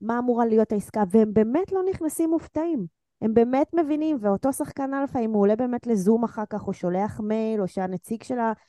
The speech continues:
את יודעת, של המכירות מתקשר ומסביר, מסביר איפה העסקה עומדת, הם פשוט מבינים את זה. ורק רציתי להגיד עוד דבר לגבי המחיר של הכסף,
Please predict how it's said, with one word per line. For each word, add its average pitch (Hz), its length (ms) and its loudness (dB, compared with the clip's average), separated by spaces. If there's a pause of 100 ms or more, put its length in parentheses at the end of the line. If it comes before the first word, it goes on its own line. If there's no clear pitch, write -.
(220)
את - 40 -12
יודעת, 226 240 -4
של 208 140 -4
המכירות 202 640 -2
מתקשר 214 520 -6
ומסביר, 190 500 -8
מסביר 202 440 -2
איפה 269 180 0
העסקה 233 420 4
עומדת, 196 580 2 (320)
הם 196 140 -4
פשוט 247 320 0
מבינים 226 460 -2
את 214 100 -4
זה. 170 100 -2 (500)
ורק 226 260 -2
רציתי 311 300 0
להגיד 233 360 0
עוד 240 160 2
דבר 233 280 0
לגבי 190 280 0
המחיר 220 600 -2
של 233 200 -2
הכסף, 180 500 -4